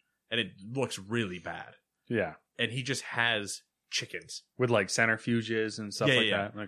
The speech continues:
Speaker 2: Okay.
Speaker 1: And he just has chickens.
Speaker 2: Hmm.
Speaker 1: Corpses, not,
Speaker 2: Corpses,
Speaker 1: like,
Speaker 2: not
Speaker 1: not
Speaker 2: alive.
Speaker 1: live chickens. Yeah,
Speaker 2: Okay.
Speaker 1: yeah.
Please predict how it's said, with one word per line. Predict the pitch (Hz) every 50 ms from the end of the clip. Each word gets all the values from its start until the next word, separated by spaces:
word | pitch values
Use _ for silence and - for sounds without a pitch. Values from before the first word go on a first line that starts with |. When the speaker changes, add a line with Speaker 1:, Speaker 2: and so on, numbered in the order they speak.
| 92
Speaker 2:
Okay. | 87 85 123
Speaker 1:
And | 117
he | 131
just | 139 147 135 135
has | 139 139 131 123
chickens. | - - 135 120 - 82 78 76 - - - _ _ _ _ _ _ _ _ _
Speaker 2:
Hmm. | - 113 107 101 95 90 - _ _ _ _ _ _ _ _ _ _ _ _ _ _ _ _ _ _ _ _ 131 - _ -
Speaker 1:
Corpses, | - 143 135 - - - 143 - - - - _ -
not, | 113 104 104 101 - - - - _ -
Speaker 2:
Corpses, | - - 101 - - - - -
Speaker 1:
like, | 107 107
Speaker 2:
not | 127
Speaker 1:
not | 120 - 120
Speaker 2:
alive. | 107 104
Speaker 1:
live | 101 95
chickens. | - - - - - - -
Yeah, | 120 107
Speaker 2:
Okay. | 90 85
Speaker 1:
yeah. | 80